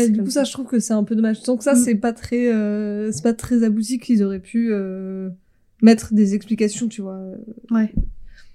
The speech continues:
Speaker 2: Et, euh, et ça, c'est mon côté un peu fleur bleue. Il y a un autre truc qui m'a un peu déçue, c'est que je trouvais que c'est dommage qu'il y ait pas une vraie fin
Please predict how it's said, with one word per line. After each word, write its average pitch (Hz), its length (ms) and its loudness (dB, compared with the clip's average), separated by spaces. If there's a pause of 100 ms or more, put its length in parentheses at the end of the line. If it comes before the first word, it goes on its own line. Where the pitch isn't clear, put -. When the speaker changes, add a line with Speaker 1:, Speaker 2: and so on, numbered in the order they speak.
(600)
Speaker 2:
Et, 247 300 8
euh, 233 360 6
et 226 100 2
ça, 254 320 2
c'est 226 160 -2
mon 208 120 2
côté 226 340 -4
un 233 120 -2
peu 240 120 -4
fleur 233 260 0
bleue. 240 160 6
Il 262 60 4
y 233 40 6
a 202 60 4
un 202 80 4
autre 220 120 2
truc 233 180 -2
qui - 120 -2
m'a 220 100 4
un 214 60 0
peu 220 120 -4
déçue, 226 280 0
c'est 240 160 -4
que - 60 -12
je - 60 -14
trouvais 220 160 -4
que - 60 -12
c'est 208 180 -6
dommage 226 280 0
qu'il 220 100 -2
y 196 60 -2
ait 202 40 -2
pas 214 380 -6 (540)
une 208 260 10
vraie 226 440 6
fin 247 420 2